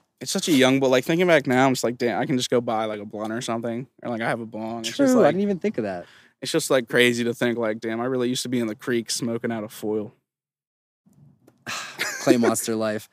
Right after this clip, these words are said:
Speaker 1: <laughs> Used to walk
Speaker 2: If you don't know
Speaker 1: seven
Speaker 2: what a
Speaker 1: miles
Speaker 2: Clay
Speaker 1: to get
Speaker 2: Monster
Speaker 1: this shitty
Speaker 2: is,
Speaker 1: weed.
Speaker 2: I sleep on you.
Speaker 1: Yeah, Clay Monster.
Speaker 2: I had one memory, uh, 'cause I, you asked for my address to come slide over,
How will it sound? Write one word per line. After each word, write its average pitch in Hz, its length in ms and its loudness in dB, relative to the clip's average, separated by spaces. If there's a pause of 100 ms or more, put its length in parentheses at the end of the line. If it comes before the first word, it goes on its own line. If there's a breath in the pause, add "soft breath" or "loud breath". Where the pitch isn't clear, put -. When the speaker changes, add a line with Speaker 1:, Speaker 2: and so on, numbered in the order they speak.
Speaker 1:
<laughs> - 100 -20
Used 143 160 -8
to 123 80 -2
walk 117 260 2
Speaker 2:
If 139 140 -2
you 214 40 2
don't 226 100 10
know 208 100 10
Speaker 1:
seven 190 60 12
Speaker 2:
what 170 100 12
a 165 40 10
Speaker 1:
miles 120 120 6
Speaker 2:
Clay 143 100 4
Speaker 1:
to 139 60 2
get 139 80 4
Speaker 2:
Monster 135 180 2
Speaker 1:
this 135 180 0
shitty 131 40 4
Speaker 2:
is, 120 240 0
Speaker 1:
weed. 113 220 -2 (120)
Speaker 2:
I 139 80 -4
sleep 113 340 -4
on 98 160 -8
you. 98 180 -6
Speaker 1:
Yeah, 131 320 6
Clay 147 260 4
Monster. 147 520 0 (640)
Speaker 2:
I 131 60 -6
had 147 160 6
one 143 240 6
memory, 131 420 6
uh, 110 380 2 (320)
'cause 131 180 0
I, 120 180 2 (140)
you 123 160 4
asked 120 180 0
for 127 60 -2
my 110 140 0
address 120 340 0
to 107 80 -4
come 110 160 -4
slide 113 240 -2
over, 120 400 0